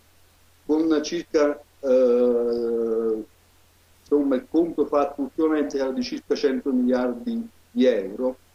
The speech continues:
Euro, qualcuno dice qualcosa in meno, ci vorrà, qualcuno dice ci vorrà addirittura di più, poi staremo a vedere.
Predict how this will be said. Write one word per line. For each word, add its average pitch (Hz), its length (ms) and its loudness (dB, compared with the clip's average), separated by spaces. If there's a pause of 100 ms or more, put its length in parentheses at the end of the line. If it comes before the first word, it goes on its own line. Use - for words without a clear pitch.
(340)
Euro, 127 360 -4
qualcuno 143 480 -2
dice 139 240 -4
qualcosa 123 460 -2
in 131 80 -2
meno, 147 260 0
ci 127 160 -8
vorrà, 135 300 0
qualcuno 139 380 -2
dice 127 240 -4
ci 127 160 -8
vorrà 123 180 -2
addirittura 123 460 -2
di 113 200 -6
più, 104 160 -8
poi 123 160 -2
staremo 120 380 -4
a 107 40 -4
vedere. 113 580 -4